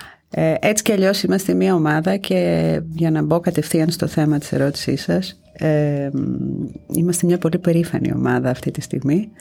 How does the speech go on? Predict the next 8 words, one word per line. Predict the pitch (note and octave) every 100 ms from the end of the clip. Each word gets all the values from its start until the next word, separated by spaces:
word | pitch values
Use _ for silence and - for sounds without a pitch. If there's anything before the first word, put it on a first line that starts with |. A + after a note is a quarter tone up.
| - - - - - _
μετά | - D3+ D#3
το | D3+ C#3
αποτέλεσμα | C3+ C3+ C#3+ C#3 C3+ C#3 C3 C3 C#3 D3 B2+ -
των, | C#3 C3 B2+
ε, | C3+ C3+ C#3
των | C#3+ C#3+
εκλογών, | C#3 C3 D3 E3+ A#3
γιατί, | G3+ E3+ E3 F#3+